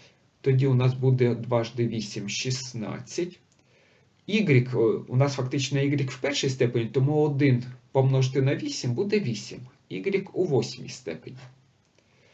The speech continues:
І зет в третій у восьмій ми три повинні помножити на вісім, буде зет двадцять четвертий.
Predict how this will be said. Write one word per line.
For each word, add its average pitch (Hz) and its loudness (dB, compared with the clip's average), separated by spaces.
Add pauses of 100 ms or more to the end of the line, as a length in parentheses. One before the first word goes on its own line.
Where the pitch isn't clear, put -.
(520)
І 175 0
зет 135 6
в - -14
третій 131 6
у 143 4
восьмій 151 -2
ми 139 2
три 135 0
повинні 123 4
помножити 120 2
на 127 4
вісім, 127 -4
буде 120 2
зет 165 -2
двадцять 117 -4
четвертий. - -14